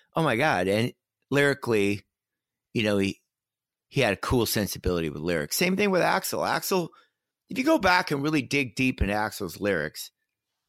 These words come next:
you know, here you go, they're coming out of the hair, hair era, right? But there's, there's so much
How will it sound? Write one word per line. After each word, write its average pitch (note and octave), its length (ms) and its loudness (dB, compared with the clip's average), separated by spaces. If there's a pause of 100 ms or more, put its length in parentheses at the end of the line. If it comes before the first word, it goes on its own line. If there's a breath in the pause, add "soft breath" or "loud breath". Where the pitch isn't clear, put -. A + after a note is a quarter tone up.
(480)
you D3+ 120 2
know, A#2+ 200 2 (140)
here E3 180 2
you F#3+ 100 4
go, D3+ 220 6
they're C3 140 4
coming D3+ 260 0
out B2 140 2
of G2+ 80 4
the F#2+ 60 0
hair, G#2+ 340 2 (160)
hair A#2+ 280 4
era, D#2 440 0 (120)
right? F#2 300 0 (880)
But D#3 180 4
there's, D#3+ 280 2 (180)
there's C#3+ 220 2
so F#3+ 160 2
much F3+ 240 0